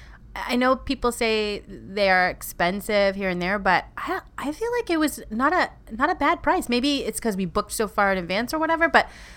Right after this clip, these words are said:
I feel for what you get for the money. I mean, Broadway calib-, quote, "Broadway caliber shows." That's what's officially on their website. Um, all you can eat,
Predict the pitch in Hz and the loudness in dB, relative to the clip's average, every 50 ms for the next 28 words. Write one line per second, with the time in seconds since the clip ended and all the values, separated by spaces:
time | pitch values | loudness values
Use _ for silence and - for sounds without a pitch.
0 | - - - - - - - 240 247 262 277 277 285 277 - 277 269 254 247 247 | -20 -20 -20 -20 0 8 12 12 12 12 12 10 6 2 0 0 2 4 4 4
1 | 233 226 - - - - 220 208 190 185 190 208 233 233 247 269 269 - - - | 4 2 0 -4 -2 2 2 2 2 2 4 6 8 8 8 8 6 2 -4 -14
2 | - - - - - - - - - - 240 214 220 214 190 185 214 190 107 95 | -20 -20 -20 -20 -20 -20 -20 -20 -14 -10 -8 -6 -6 -6 -2 2 4 4 4 4
3 | - - - - - - - 190 175 170 170 170 165 165 180 208 220 247 269 269 | 2 -2 -8 -14 -10 -6 -4 -4 -2 -2 0 0 0 0 -2 -4 -6 -8 -8 -10
4 | 285 - - 214 202 190 185 180 170 165 165 170 - - - 185 180 - 196 196 | -12 -14 -10 -8 -6 -4 -4 -4 -4 -4 -4 -6 -8 -10 -14 -12 -2 4 8 10
5 | 202 214 214 220 233 233 226 220 220 214 208 - - - 214 202 202 202 196 - | 10 10 10 6 4 4 4 4 4 2 0 -4 -2 2 2 4 4 2 0 -4
6 | - - - 262 262 233 170 - - - - - 190 196 214 240 240 254 247 247 | -12 0 6 6 8 8 6 4 -2 -8 4 8 12 12 12 12 10 6 4 4
7 | 240 - 208 233 226 233 233 220 220 - - - 226 185 165 143 156 180 180 196 | 2 4 4 6 8 8 6 4 2 0 2 4 6 6 6 4 2 0 -2 -2
8 | 185 - - 190 - - - - - - - 202 185 - 240 220 220 214 214 208 | -4 -2 -4 -6 -6 -8 -12 -12 -12 -6 -6 -6 -4 -2 0 0 0 0 0 2
9 | 143 196 190 196 196 196 202 208 202 208 196 - 196 185 170 - - 160 151 151 | 2 0 0 0 2 4 4 4 2 0 0 0 0 0 0 0 0 2 2 2
10 | 175 - - - - - - - - - - - - - - - - - 190 190 | -2 -6 -10 -16 -20 -20 -20 -20 -20 -20 -20 -20 -20 -20 -20 -12 -4 0 2 4
11 | 185 170 160 143 156 156 - - - - 175 208 233 247 262 262 - 262 254 240 | 4 4 4 2 0 -4 -10 -14 0 6 8 8 8 8 6 4 2 2 2 2
12 | 233 226 220 220 - | 2 2 0 -2 -4